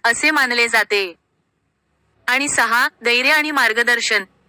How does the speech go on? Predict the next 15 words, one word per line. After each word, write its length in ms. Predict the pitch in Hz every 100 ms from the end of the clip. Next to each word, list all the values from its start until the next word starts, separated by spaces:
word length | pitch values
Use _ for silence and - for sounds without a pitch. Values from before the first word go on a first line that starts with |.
| _ _
नामजप 420 | 240 226 240 269 311
केल्याने 400 | 311 277 254 262
व्यक्तीला 480 | 285 226 - 247 254
प्रत्येक 420 | 277 226 - 302 -
परिस्थितीत 520 | 285 269 - 262 277
धैर्य 380 | 254 226 233 262
मिळते 320 | 254 214 262
आणि 200 | 285 262
योग्य 380 | 269 220 220 294
मार्गावर 440 | 302 269 254 262
चालण्याचे 500 | 277 262 226 226 269
मार्गदर्शन 600 | 294 247 233 240 240 247
मिळते. 480 | 247 220 214 208 190 - _ _ _ _ _ _ _ _ _ _ _ _ _ -
मंत्राचा 600 | 240 240 262 285 302 320
जप 200 | 247